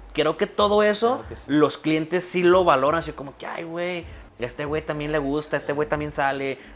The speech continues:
Speaker 1: Creo que todo eso
Speaker 2: Ajá.
Speaker 1: sí influye para que te vayas adaptando y te vayas haciendo ese match con el cliente. Creo que sí, sí, sí son cosas o, o que tenemos que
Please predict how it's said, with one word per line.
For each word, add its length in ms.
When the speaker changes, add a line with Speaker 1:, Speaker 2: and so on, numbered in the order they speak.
Speaker 1:
Creo 220
que 100
todo 440
eso 340
Speaker 2:
Ajá. 120
Speaker 1:
sí 260
influye 460
para 340
que 100
te 180
vayas 440
adaptando 800
y 100
te 160
vayas 280
haciendo 320
ese 180
match 340
con 140
el 80
cliente. 360
Creo 200
que 80
sí, 400
sí, 460
sí 180
son 180
cosas 480
o, 160
o 420
que 120
tenemos 440
que 640